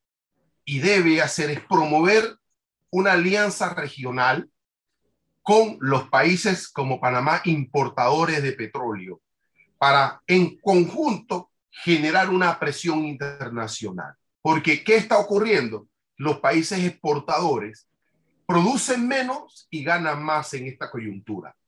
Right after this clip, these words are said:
Y nadie hace que pro-, que, que genere más producción de petróleo. Entonces, bueno, hay que generar presiones internacionales,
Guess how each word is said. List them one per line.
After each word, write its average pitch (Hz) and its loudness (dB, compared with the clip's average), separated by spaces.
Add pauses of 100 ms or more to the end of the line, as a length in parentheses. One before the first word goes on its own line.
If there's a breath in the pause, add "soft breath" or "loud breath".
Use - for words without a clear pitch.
(180)
Y 165 4
nadie 185 4
hace 190 0
que 202 -6
pro-, 127 -12
que, 131 -4
que 127 -12
genere 143 -2
más 156 0
producción 147 -4 (220)
de 117 -6
petróleo. 113 0 (260)
Entonces, 156 -4 (220)
bueno, 151 0
hay 151 0
que 190 0
generar 139 0 (180)
presiones 190 -2
internacionales, 180 -4